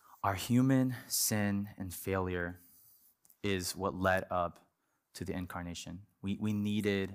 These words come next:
an intervention. And so God sent forth his son, born of a woman, truly man, so that he could redeem humanity. He came to this world,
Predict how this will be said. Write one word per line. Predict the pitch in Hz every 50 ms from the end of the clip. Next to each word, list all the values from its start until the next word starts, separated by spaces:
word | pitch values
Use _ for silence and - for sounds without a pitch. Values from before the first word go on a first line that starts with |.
| - -
an | 98 98 98
intervention. | 95 90 87 - 92 87 92 87 85 85 - - 87 85 95 101 - _ _ _ _ _ _ _ _ _ _ _ _ _ _ _ _ _ _ _ - _ - - - - - - - - - _ -
And | - 98
so | - 107 101 95
God | 90 110 104 110 110 113 117 113
sent | - - 117 107 101
forth | - - 110 104 98 -
his | - 104 -
son, | - - - 101 98 101 98 98 101 101 - - _ _ _ _ _ - - - _ _ - - - - - _ _
born | - 107 110 113 120 127
of | 123 120
a | 127
woman, | 110 101 101 101 98 98 98 95 95 98 98 98 - _ _ _ _ _ - _ _ _ _ -
truly | - - - 120 123 120 117 120 123 120 120 120
man, | 117 104 101 101 101 101 98 98 98
so | 98 - - 98
that | 98 98 98
he | - - 113 110 104
could | 104 - 120 117 104 104
redeem | 107 101 92 - 104 98 98 98 95 95
humanity. | 92 - - - 95 92 92 90 90 90 90 - - - 90 90 98 104 101 _ _ _ _ _ _ _ _ _ - - - _ _ _ _
He | - 101
came | 101 - - 117 110 117 113
to | - -
this | 113 107 107 - - -
world, | 104 107 110 113 113 117 117 107